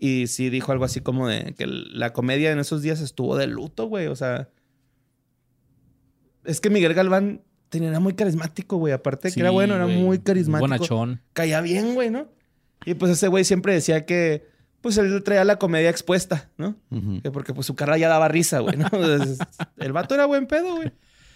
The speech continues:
Speaker 1: Lo queremos mucho, Miguel Galván.
Speaker 2: Señor.
Speaker 1: Besitos. Al cielo.
Speaker 2: Ah, pues miren, una de las cosas más divertidas de la vida son las comparaciones.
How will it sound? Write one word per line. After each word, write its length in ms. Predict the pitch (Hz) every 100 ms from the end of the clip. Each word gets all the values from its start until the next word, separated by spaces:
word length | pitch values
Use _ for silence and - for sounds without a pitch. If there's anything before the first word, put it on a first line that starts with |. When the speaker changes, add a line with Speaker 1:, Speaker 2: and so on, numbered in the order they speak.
| _ _ _ _
Speaker 1:
Lo 100 | 156
queremos 260 | 160 165 190
mucho, 300 | 196 190 160 -
Miguel 220 | 147 147
Galván. 280 | 151 139 127 _ - - -
Speaker 2:
Señor. 160 | 101
Speaker 1:
Besitos. 340 | - - - - _ _ _ _ _ _ _
Al 80 | 135
cielo. 220 | - 131 - - - - - _
Speaker 2:
Ah, 760 | 120 143 151 151 135 127 120 110
pues 80 | 135
miren, 240 | 143 147
una 180 | 147 160
de 60 | 165
las 140 | 143
cosas 320 | - 135 156
más 200 | 156 151
divertidas 500 | 156 160 123 135 139
de 80 | 139
la 120 | 120
vida 300 | 117 127 120
son 180 | 110 113
las 140 | 113 -
comparaciones. 1120 | 110 113 104 - 127 107 90 - - -